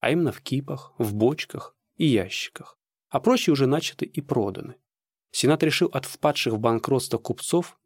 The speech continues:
отбирать в конкурс только те товары, из данных им на комиссию, часть которых была распродана. Напротив, неначатые партии товаров или начатые только для пробы возвратить высылателям. Нужно заметить,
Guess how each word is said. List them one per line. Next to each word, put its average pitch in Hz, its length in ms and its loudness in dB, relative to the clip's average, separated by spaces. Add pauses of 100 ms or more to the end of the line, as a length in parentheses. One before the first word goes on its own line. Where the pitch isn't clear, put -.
(140)
отбирать 117 400 0
в - 60 -10
конкурс 143 380 0
только 127 300 0
те 226 200 0
товары, 104 480 0 (120)
из 123 160 -2
данных 107 420 0
им 113 180 0
на 104 80 0
комиссию, 117 540 -2 (280)
часть - 220 0
которых 151 320 0
была 135 220 0
распродана. 131 680 -2 (340)
Напротив, 151 640 0 (300)
неначатые 165 640 2
партии 131 360 0
товаров - 580 -2 (360)
или 151 200 4
начатые 139 480 0
только 135 400 0
для 104 180 0
пробы 175 460 0 (340)
возвратить 113 540 -2
высылателям. - 680 -4 (380)
Нужно 120 300 4
заметить, 113 580 0